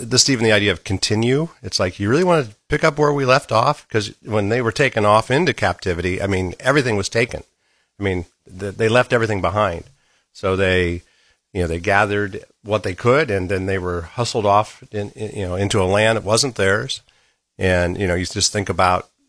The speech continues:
you know, in our modern day of just, you know, what it looks like to transition from one country to another.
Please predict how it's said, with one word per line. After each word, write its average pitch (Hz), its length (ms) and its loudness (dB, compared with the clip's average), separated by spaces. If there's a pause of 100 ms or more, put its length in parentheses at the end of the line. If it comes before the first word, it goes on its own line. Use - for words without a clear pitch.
(140)
you 95 80 -6
know, 90 140 -4
in 90 60 -4
our 92 100 -4
modern 101 360 2
day 95 260 0
of 90 100 -6
just, - 400 -2
you 95 100 -8
know, 90 80 -4
what 95 160 -2
it - 100 -14
looks 110 240 -8
like 92 200 -4
to - 80 -16
transition 95 580 -2
from 90 260 -2
one 95 160 2
country 98 400 -2
to 90 160 -2
another. 92 440 -2